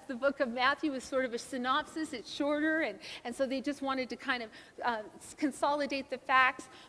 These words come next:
But Mark five tells us that the daughter was dying, was dying. Ah. And G-, and Jairus says, "Please come." And the Bible tells us,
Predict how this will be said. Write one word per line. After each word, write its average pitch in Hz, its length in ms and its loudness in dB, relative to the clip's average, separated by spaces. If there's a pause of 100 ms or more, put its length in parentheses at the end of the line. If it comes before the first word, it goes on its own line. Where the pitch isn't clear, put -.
But 240 160 -2
Mark 311 260 0
five 233 460 2 (320)
tells 262 380 -6
us 190 260 -8 (240)
that 220 280 -4
the 208 80 -6
daughter 208 460 -4 (220)
was 202 200 -8
dying, 165 580 -6 (600)
was 214 220 -12
dying. 175 380 -14 (1500)
Ah. 196 360 -4 (1160)
And - 160 -14
G-, 240 280 -8
and 220 200 -6 (240)
Jairus 214 360 0
says, 220 180 -8
"Please 247 340 -6
come." 196 340 -6 (380)
And 214 80 -12
the 208 60 -12
Bible 208 380 -4
tells 196 360 -10
us, 185 280 -14